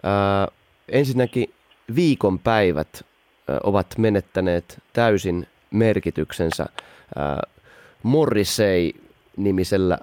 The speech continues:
laulajalla, lauluntekijällä on sen niminen biisi kuin Every Day is Like Sunday. Ja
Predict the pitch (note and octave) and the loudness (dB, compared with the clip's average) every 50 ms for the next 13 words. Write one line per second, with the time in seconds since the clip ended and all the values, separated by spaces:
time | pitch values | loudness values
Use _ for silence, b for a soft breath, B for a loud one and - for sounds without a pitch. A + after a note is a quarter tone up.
0 | - - G#2 G#2+ G#2+ G2 F#2 F2+ F2+ E2+ E2+ F2 F2 - - F#2+ G#2 G#2 G2 F#2 | -4 -2 0 2 2 2 2 2 2 2 2 0 0 -2 0 0 0 2 2 2
1 | F2+ E2+ - E2+ E2 - F2 - - F2 - - - - - D#2+ D2+ - - _ | 0 0 -2 -4 -4 -4 -4 -2 -2 -2 -2 -4 -4 -4 -4 -4 -4 -6 -8 _
2 | _ - - - G#2+ G2 F#2+ F#2 F2+ F2 F2 F2+ G2 F#2+ F2+ E2 F#2 - E2 - | _ -8 -4 -2 0 2 2 2 2 2 2 2 2 2 2 0 -2 -6 -6 -8
3 | - _ _ _ _ _ _ _ _ _ - A#2+ B2+ A#2 F#2 G2 F#2 D#2+ D2+ F#2 | -8 _ _ _ _ _ _ _ _ _ 0 0 0 2 2 0 0 2 2 2
4 | F2 E2+ D#2 A1 C2+ D#2+ - - E2 E2 E2 D2+ C#2+ - - - - _ - - | 2 2 2 0 -2 -6 -6 -6 -4 -4 -4 -4 -4 -6 -10 -16 -20 _ -10 -6
5 | - - G#2+ F#2 D#2 C#2+ C#2+ C#2 - B1 A#1 G1+ G1+ - - - _ _ - C2+ | -4 -2 0 0 0 0 0 -2 -2 -2 -2 -4 -4 -8 -10 -14 _ _ -6 -4
6 | D2 C#2+ | -4 -4